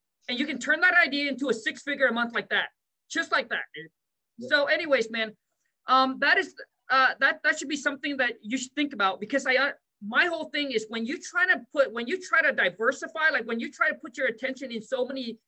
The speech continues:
Speaker 1: so many things, you won't be able to, like, you won't be able to get, um, what is it called? Like, like, like that.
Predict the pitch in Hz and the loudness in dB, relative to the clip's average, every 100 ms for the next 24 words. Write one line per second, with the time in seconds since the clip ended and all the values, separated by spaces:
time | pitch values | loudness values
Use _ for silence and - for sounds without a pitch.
0 | _ - 302 302 339 269 277 285 320 370 | _ -8 -4 -4 -6 -6 -2 -2 -2 -8
1 | - _ _ _ _ _ _ 247 311 349 | -12 _ _ _ _ _ _ -6 -4 -4
2 | 349 311 285 277 269 226 220 240 233 285 | -4 -2 -4 -4 -2 0 0 -2 -2 -6
3 | 302 349 339 311 277 262 208 269 254 - | -6 -8 -8 -6 -8 -10 0 2 2 -4
4 | _ _ _ _ _ _ _ _ - 240 | _ _ _ _ _ _ _ _ -2 0
5 | 233 214 196 160 _ _ _ - 214 214 | 2 0 -4 -12 _ _ _ -18 -12 -2
6 | 220 330 254 262 240 214 233 233 254 240 | 0 0 -2 -4 -4 -4 -4 -4 -4 -6
7 | - 247 226 311 320 | -4 -6 0 2 2